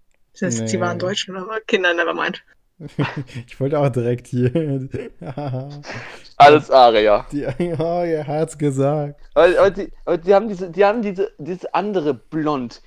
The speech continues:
Speaker 3: Die haben dieses ganz helle Blond,
Speaker 1: So
Speaker 3: was
Speaker 1: dieses
Speaker 3: immer
Speaker 1: andere Blond. Ja, <laughs> okay.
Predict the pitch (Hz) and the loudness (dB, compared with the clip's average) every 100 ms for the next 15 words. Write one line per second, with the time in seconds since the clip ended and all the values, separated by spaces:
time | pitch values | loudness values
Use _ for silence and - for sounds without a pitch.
0 | _ 156 170 165 156 165 185 - 190 160 | _ -4 -4 -6 -2 -2 -2 -4 -4 -4
1 | 135 160 160 - 190 - - 254 240 202 | 0 0 0 -4 -4 -8 0 2 4 2
2 | 202 - 190 233 233 240 247 269 - - | -2 -2 -2 2 2 2 0 -4 -6 -6
3 | 262 - 247 | -6 -8 -12